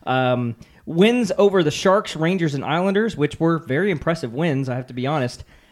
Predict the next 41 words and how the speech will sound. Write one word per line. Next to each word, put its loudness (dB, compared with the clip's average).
And -6
then -2
losses -4
to -8
the -8
Sabres, -4
which -8
was -6
a, -2
a -4
bad -4
loss. -6
Well, 0
maybe 0
not -4
as -6
bad -6
of -10
a -12
loss, -8
but -8
I -6
don't -6
think -12
the -20
Sabres -10
are -12
a -14
playoff -10
team. -12
Uh, 0
loss -2
to -8
the -6
Stars, 2
which -4
was -10
a -8
terrible -2
game. -6
Uh, 0